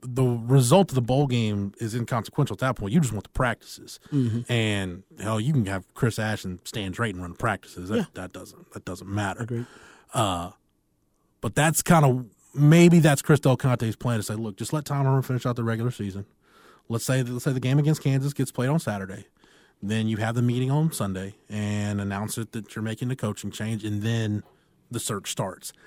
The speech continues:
Speaker 1: Is it ideal?
Speaker 2: Oof.
Speaker 1: No, because the early signing period starts,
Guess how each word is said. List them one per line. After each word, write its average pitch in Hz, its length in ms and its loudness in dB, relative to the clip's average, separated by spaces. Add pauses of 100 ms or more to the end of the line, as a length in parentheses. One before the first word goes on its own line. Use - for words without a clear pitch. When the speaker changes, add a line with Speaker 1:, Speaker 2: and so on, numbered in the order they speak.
(240)
Speaker 1:
Is 196 180 10
it 175 100 10
ideal? 123 720 2 (240)
Speaker 2:
Oof. 127 260 0
Speaker 1:
No, 110 640 2
because 123 640 4
the 120 120 2
early 123 260 2
signing 131 340 2
period 113 340 0
starts, 107 1040 0